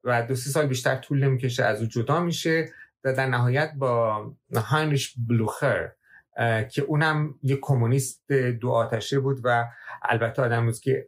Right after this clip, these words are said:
اه، ت-، تحصیلات آکادمیک نداشت ولی دانش <coughs> فلسفی خیلی بالایی داشت، با او ازدواج می‌کنه و با یک سختی، سختی و دشواری،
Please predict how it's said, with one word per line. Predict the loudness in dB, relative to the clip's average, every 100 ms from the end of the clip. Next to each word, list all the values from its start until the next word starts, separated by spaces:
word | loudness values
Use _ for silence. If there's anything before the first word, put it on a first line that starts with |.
| _
اه، | -2 0 -2 -2 -2 -2 -4
ت-، | -2 -2 -4
تحصیلات | -6 -4 -4 -6 -4 0 0 0 0 0 0 -2 -8 _ _ -6
آکادمیک | -2 0 2 2 0 0
نداشت | 0 -2 0
ولی | -2 -2
دانش | 0 0 0 0 0
<coughs> | 0
فلسفی | 0 -2 -2 -2 -2
خیلی | 0 0 0
بالایی | 0 2 0 0
داشت، | 0 0 -4 -14 _ _
با | -2
او | 0 0
ازدواج | 0 -2 0 -2 -4
می‌کنه | -2 0 0 0 -2 -8 _ _ _ _ _ -6 0
و | 0 0 -2 -8 _ _ -8 -8 -20 -20 _
با | 0 0 0
یک | -2 -6 -8 -16 -18 _ _
سختی، | -8 -2 0 0 -4 -4 0 2 2 0 -4 _ _ -20 -20 -20 -20 -20 -8
سختی | -2 -2 -2 -2
و | 0 0
دشواری، | -4 -2 -2 0 0 0